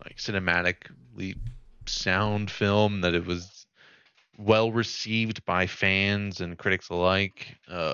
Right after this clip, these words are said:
of the Dune saga. It's, like, kind of what everyone who was a big Dune fan always wanted to see. My, 'cause, you know, Dune, Dune's been around for sixty years, like, the book.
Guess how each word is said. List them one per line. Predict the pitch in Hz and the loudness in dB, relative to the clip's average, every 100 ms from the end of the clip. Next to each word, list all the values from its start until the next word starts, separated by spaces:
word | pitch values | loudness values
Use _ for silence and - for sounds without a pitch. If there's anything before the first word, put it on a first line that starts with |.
| - | -2
of | 95 92 - | -4 -4 -6
the | 95 90 | -20 -6
Dune | 104 95 101 101 95 98 98 | -4 -2 -4 -4 -6 -10 -6
saga. | - 87 95 92 | -2 0 2 2
It's, | 87 - | 2 -4
like, | 87 | -4
kind | 101 95 | -2 0
of | 85 | 0
what | 90 - | -2 0
everyone | 104 107 101 104 104 | 0 0 2 2 2
who | 98 95 | 0 -2
was | 92 | -2
a | |
big | 87 95 101 | -2 -2 0
Dune | 113 107 107 | 0 0 0
fan | - 104 104 | 0 2 0
always | - 98 107 90 | 0 2 2 0
wanted | 82 87 101 107 - | -2 0 2 2 -2
to | |
see. | 110 - 117 123 - - - - - - | -8 -2 0 0 -2 -14 -20 -20 -20 -16
My, | - 95 | -8 -6
'cause, | - 90 | -4 -4
you | 85 | -4
know, | 82 | -2
Dune, | 117 123 98 85 - _ - | 0 0 -2 -6 -14 _ -8
Dune's | 127 107 | -6 -2
been | 95 | -2
around | 82 90 95 | 2 2 2
for | 90 - | -2 -8
sixty | - - - - | -6 -6 -8 -14
years, | - - - - - | -14 -14 -14 -14 -12
like, | 50 - | -14 -14
the | |
book. | - 76 65 - | -8 -8 -8 -12